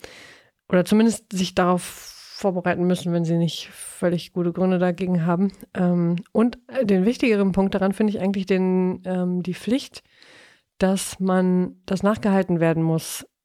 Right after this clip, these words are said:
äh, wie viele Stunden gearbeitet wird. Das ist ja jetzt im Moment in dem Corona-Hektik-Homeoffice bei vielen nicht der Fall. Und die Leute überarbeiten sich fürchterlich, weil sie einfach nur arbeiten.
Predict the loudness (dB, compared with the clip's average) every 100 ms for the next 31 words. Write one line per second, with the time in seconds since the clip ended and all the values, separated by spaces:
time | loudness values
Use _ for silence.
0 | -16 -8 -4 -2 -2 -2 -4 -6 -4 -4
1 | -2 -2 0 0 0 -2 -4 -6 -8 -8
2 | -8 -8 -4 -2 -2 0 0 2 2 0
3 | -10 -8 -4 0 2 2 0 0 2 2
4 | 4 4 4 2 0 0 -2 0 0 0
5 | -2 -4 -2 -4 -2 0 0 -2 -2 0
6 | -2 -2 _ -20 -20 _ _ _ _ -4
7 | 0 2 2 2 2 2 2 0 0 -2
8 | -4 -10 -2 -2 0 -4 -4 -8 -4 -2
9 | -2 -2 -2 0 2 2 0 0 0 0
10 | -4